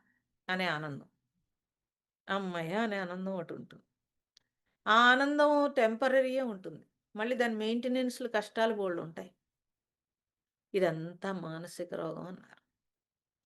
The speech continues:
అయితే ఇక్కడెందుకు పోల్చారు అనంటే అంత తీవ్రత ఉంటుంది.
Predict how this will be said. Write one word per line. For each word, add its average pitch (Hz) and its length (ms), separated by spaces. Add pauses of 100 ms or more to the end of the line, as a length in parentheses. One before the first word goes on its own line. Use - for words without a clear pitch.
(1080)
అయితే 190 360
ఇక్కడెందుకు 254 500
పోల్చారు 269 580 (500)
అనంటే 185 420 (600)
అంత 220 360 (220)
తీవ్రత 294 600
ఉంటుంది. 190 380